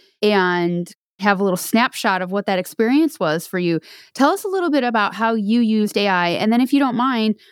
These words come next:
talk to us a little bit about how you see A I shaping this conversation that we're having right now about what the future in the next ten years might look like.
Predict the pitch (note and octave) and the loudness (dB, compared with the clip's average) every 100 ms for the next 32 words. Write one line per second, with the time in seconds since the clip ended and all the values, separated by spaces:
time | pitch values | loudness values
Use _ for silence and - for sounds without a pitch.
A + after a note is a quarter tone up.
0 | _ _ - - C#4+ - C#4 B3 A#3 A3 | _ _ -10 -2 -2 0 -2 0 -2 0
1 | A3 G3+ F#3 D#3+ - F#3+ F3+ F3+ F3+ F3+ | 0 0 -2 -4 -4 -2 0 0 0 -2
2 | F#3+ F#3 A3 A3+ - G3+ F#3 - F#3 F3 | -4 0 2 2 0 0 2 2 0 0
3 | E3+ F3+ - A3 G#3+ G3+ F#3+ F3 E3+ F#3+ | -2 -4 -4 -2 0 -2 -2 -2 -4 -4
4 | - G#3 F#3+ F#3 A3 G#3 F#3+ D#3+ D#3+ E3+ | -2 -2 -2 -2 0 0 0 0 0 -4
5 | _ - F#3+ D3+ D#3+ G#3 E4 C4 F3+ C3 | _ -2 -2 0 -2 0 0 0 -2 -4
6 | D#2 C3 G2 C2 - G3+ F3+ D#3 F3+ F3 | -6 -8 -8 -10 -4 -2 0 -2 -4 -2
7 | E3+ - E3+ F3+ E3 D#3+ C#3+ D#3+ D#3 D3 | -4 -6 -10 -8 -4 -2 0 0 0 -2
8 | - - C#3 B2 B2 C#3+ F2+ - - - | -4 -2 0 0 0 -4 -4 -6 -8 -12
9 | - _ | -14 _